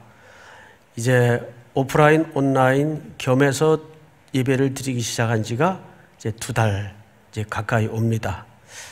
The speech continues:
이렇게 넉 달을 초유의, 에, 신앙 상황을 우리가 함께 겪으면서 저는 또 목회자로서 우리 청년들을 향한 고민이 많고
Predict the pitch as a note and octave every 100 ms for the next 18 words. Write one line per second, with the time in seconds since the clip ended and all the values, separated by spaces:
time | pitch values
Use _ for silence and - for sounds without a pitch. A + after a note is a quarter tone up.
0 | - - - - - - - D#3+ D#3 D#3
1 | D#3 F3 F#3 - G3+ G3 G3 E3+ D3 B2+
2 | G#2+ A2+ C#3 - - B3 C4 D#3+ G#2 F2
3 | - - A#2+ A#2 A#2 A#2 - - D#3+ D3
4 | C3+ B2+ A#2 - F3 D3 D#3 D3+ B2+ A#2+
5 | A2+ E3 D#3 C3 A2+ - A#2+ A2+ A2+ G#2+
6 | B2 F3+ - - _ - _ _ _ B2
7 | - C3+ C3 A2+ A2 - - - _ -
8 | A2+ A#2 - C#3 A#2 G#2 - - F#2+ -
9 | - - _ _ _ _ _ - - _
10 | C3 B2 A2+ - G3 E3+ C#3 B2 A2+ G#2+
11 | A2 A2 - - - B2 B2+ A#2 C#3 C3
12 | B2+ F3 F3 A2+ A2+ - A#2+ A#2+ C3+ A#2
13 | G2 - -